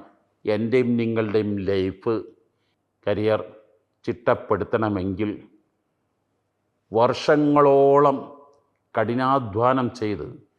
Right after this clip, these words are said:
ബഹുനില കെട്ടിടത്തിന് ആ, അതിൻ്റെ ഹൈറ്റിനനുസരിച്ച് ഭൂമിയുടെ അടിയിലേക്ക് ഫൗണ്ടേഷൻ ശക്തിപ്പെടുത്തേണ്ടതുണ്ട്.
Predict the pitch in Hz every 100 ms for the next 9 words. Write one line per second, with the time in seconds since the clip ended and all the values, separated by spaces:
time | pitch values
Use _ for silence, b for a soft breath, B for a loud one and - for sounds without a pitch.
0 | _ _ 92 104 135 147 143 143 120 -
1 | 131 131 135 135 135 131 - _ _ _
2 | _ - 123 117 117 120 110 117 131 127
3 | 107 110 104 135 135 123 107 - 120 117
4 | - 131 - _ _ _ _ _ - 110
5 | 123 131 123 107 120 127 123 120 131 127
6 | - _ 113 104 104 123 135 127 - 92
7 | 127 127 - 110 - 110 104 87 92 92